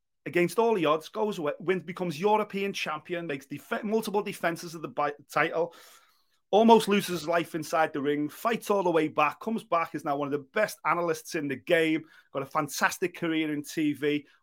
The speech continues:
ultimate success story, sensational, well done, self-made, absolutely brilliant. And I, listen, I, I'll let you get fucking bashful for a second. Started in this game.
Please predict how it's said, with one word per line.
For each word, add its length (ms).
ultimate 460
success 560
story, 380
sensational, 1000
well 380
done, 260
self-made, 840
absolutely 580
brilliant. 500
And 100
I, 140
listen, 280
I, 80
I'll 220
let 180
you 100
get 200
fucking 280
bashful 400
for 140
a 20
second. 500
Started 340
in 100
this 140
game. 340